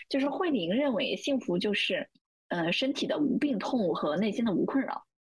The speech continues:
当然这是一个比较理想的状态啊，但是我们在面对这个问题的时候，就是可能大家，大家的回答都很棒。就是有的人可能会，通常我们在问幸福是什么的时候，我们不会想到社会要告诉你在什么样的年龄结婚，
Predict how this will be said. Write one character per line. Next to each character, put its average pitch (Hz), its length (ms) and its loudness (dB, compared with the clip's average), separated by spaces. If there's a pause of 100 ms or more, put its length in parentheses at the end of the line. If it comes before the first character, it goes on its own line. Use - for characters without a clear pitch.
(300)
当 285 140 0
然 254 100 0
这 269 80 0
是 262 120 0
一 196 80 0
个 208 80 0
比 185 80 -6
较 - 80 -2
理 - 220 0
想 - 160 -2
的 285 60 -4
状 170 160 0
态 202 120 0
啊， - 200 -4 (140)
但 277 160 2
是 294 120 0
我 226 120 0
们 165 140 -2
在 233 140 -2
面 277 220 2
对 220 200 0
这 233 140 -2
个 196 100 2
问 254 160 0
题 - 100 -2
的 180 120 -2
时 - 120 -2
候， - 240 -4 (160)
就 185 120 -2
是 185 80 2
可 - 160 -2
能 - 120 0
大 247 140 0
家， 269 260 -2 (120)
大 285 100 -2
家 320 100 0
的 320 80 0
回 - 140 -2
答 - 140 0
都 233 100 -2
很 - 140 -8
棒。 135 120 -6 (380)
就 233 80 0
是 233 60 2
有 208 160 2
的 180 80 2
人 185 160 0
可 - 100 0
能 170 100 2
会， 185 320 0 (140)
通 330 160 2
常 269 240 2
我 240 100 4
们 - 520 -6
在 302 100 -2 (300)
问 320 420 0
幸 269 220 0
福 190 100 0
是 196 160 0
什 196 140 -4
么 - 80 -2
的 175 80 0
时 175 120 -2
候， 165 280 -4 (260)
我 185 100 2
们 170 200 -2
不 180 160 2
会 339 160 0
想 - 200 -4
到 180 160 -2
社 - 180 -2
会 254 140 0
要 226 120 -2
告 240 180 -2
诉 233 100 -2
你 185 200 2
在 190 120 -2
什 175 140 -2
么 180 60 0
样 208 100 -2
的 185 60 -2
年 170 120 0
龄 190 120 2
结 - 160 0
婚， 180 200 -2